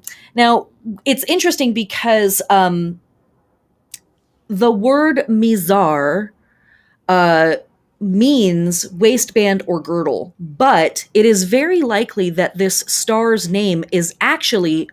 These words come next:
Mirza, and it was mistranslated at some point, and the name has stuck. Why? Because the name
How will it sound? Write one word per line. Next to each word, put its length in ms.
Mirza, 960
and 180
it 120
was 400
mistranslated 1200
at 140
some 240
point, 300
and 260
the 140
name 300
has 380
stuck. 500
Why? 380
Because 300
the 120
name 260